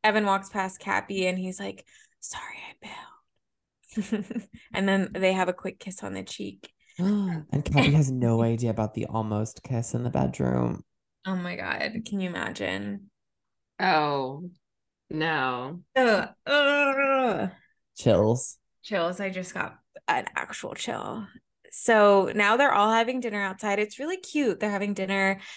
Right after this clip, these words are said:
Speaker 1: um, in the K T backyard, and Wade proposes a toast. Um, and it's, yes,
Speaker 3: It's
Speaker 1: Jeff.
Speaker 3: a horrible dinner. It's literally just popcorn,
Speaker 1: Pretzels. <laughs>
Speaker 3: popcorn and pretzel. It's like trail mix dinner.
Speaker 2: Oh my gosh. It sounds like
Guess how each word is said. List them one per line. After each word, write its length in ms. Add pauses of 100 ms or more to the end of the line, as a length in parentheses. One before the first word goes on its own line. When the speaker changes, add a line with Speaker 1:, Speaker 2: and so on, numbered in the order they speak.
(260)
Speaker 1:
um, 300
in 140
the 60
K 220
T 220
backyard, 960 (200)
and 760 (440)
Wade 400
proposes 680
a 100
toast. 840 (100)
Um, 600
and 100
it's, 280 (240)
yes, 180
Speaker 3:
It's 120
Speaker 1:
Jeff. 100
Speaker 3:
a 40 (200)
horrible 540
dinner. 580 (120)
It's 220
literally 560
just 300
popcorn, 760
Speaker 1:
Pretzels. 540
<laughs> 520
Speaker 3:
popcorn 560
and 140
pretzel. 560
It's 160
like 220
trail 440
mix 460
dinner. 380
Speaker 2:
Oh 40
my 80
gosh. 460
It 160
sounds 280
like 360